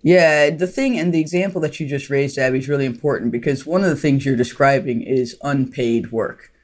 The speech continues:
unpaid labor. And so particularly in our culture, in our society,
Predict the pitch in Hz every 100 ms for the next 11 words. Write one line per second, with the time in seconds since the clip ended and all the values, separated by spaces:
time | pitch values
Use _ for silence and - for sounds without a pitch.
0 | _ _ _ _ 156 156 143 139 - 120
1 | 120 85 73 - 143 139 - 143 139 156
2 | - 190 190 175 147 139 139 135 143 156
3 | 160 156 - 143 135 139 127 139 - 131
4 | 139 143 - 135 120 110 113 113